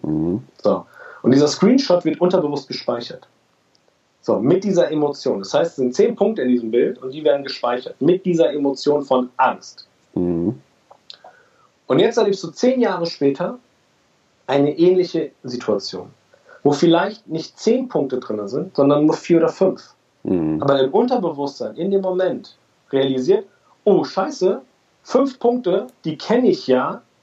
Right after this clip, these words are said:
Speaker 2: Und was passiert? Es kommt die Emotion hoch von Angst. Und jetzt kommt die, der Urinstinkt. Und der Urinstinkt sagt, wie habe ich mich damals verhalten?
Speaker 1: Mhm.
Speaker 2: Ich bin weggerannt. Okay, ich renne. Und deswegen wieder,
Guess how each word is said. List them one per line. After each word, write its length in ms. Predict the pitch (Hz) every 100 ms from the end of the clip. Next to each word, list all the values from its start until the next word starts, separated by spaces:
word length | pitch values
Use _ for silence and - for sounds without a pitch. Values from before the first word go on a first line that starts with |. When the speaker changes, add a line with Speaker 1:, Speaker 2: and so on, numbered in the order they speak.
| _ _ -
Speaker 2:
Und 100 | 147
was 160 | 151 -
passiert? 440 | 156 - 240 254 _ _ -
Es 160 | - 180
kommt 220 | 180 190
die 60 | 165
Emotion 600 | 151 147 - 196 233 175
hoch 180 | 185
von 280 | - 143 139
Angst. 560 | - 185 220 - - _ _ _ _ _ _ -
Und 100 | 139
jetzt 100 | 147
kommt 220 | 175 165
die, 120 | 151 131
der 200 | 131 156
Urinstinkt. 560 | 170 190 190 - 214 175
Und 60 |
der 80 | 131
Urinstinkt 400 | 160 170 175 156
sagt, 220 | 160 156
wie 60 | 143
habe 100 | 147
ich 80 | 151
mich 120 | 151
damals 340 | 143 143 139
verhalten? 600 | - 120 135 151 208 254 - -
Speaker 1:
Mhm. 320 | - 101 73 76
Speaker 2:
Ich 80 |
bin 160 | - 147
weggerannt. 560 | 170 170 104 90 - _ _ _ -
Okay, 200 | - 123
ich 160 | 113
renne. 180 | 110 101 - _ - _ _ _ _ _ _ _ _ _ _ _ _ _ _ _ _ _ _
Und 280 | - 131 - _ _ _ _ _ -
deswegen 340 | - 185 165
wieder, 280 | 170 135